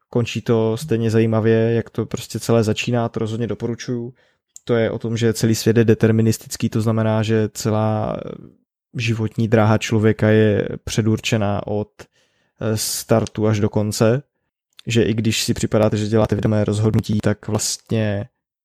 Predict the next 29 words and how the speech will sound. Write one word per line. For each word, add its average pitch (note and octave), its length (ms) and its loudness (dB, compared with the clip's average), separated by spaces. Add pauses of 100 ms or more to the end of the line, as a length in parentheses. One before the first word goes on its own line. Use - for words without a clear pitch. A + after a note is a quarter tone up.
(120)
všechno A#2 320 0
je A2+ 80 4
známo G#2+ 360 2
jako G#2+ 120 2
předem, G#2 380 2
to, G#2+ 120 0
jak G#2 140 0
se A2+ 100 -2
rozhodnete, A2 420 -4
rozhodnete. A2+ 460 -8 (840)
A A2 200 -4 (160)
on A#2 100 0
seriál, A2+ 440 2
který, A2 280 0 (340)
seriál A#2 260 4
Veliká, G#2+ 540 2 (460)
eh, - 40 -6 (240)
anglický A2+ 380 -4
seriál A2+ 260 2
Great, A2 300 0
který A2 260 0
je G#2+ 180 2
o A2 340 0
Kateřině A2+ 500 0
Veliké G#2+ 580 2
a G#2 400 -4 (280)
jí G#2+ 460 -6
zpracovává A2+ 840 0
to, G#2+ 280 -2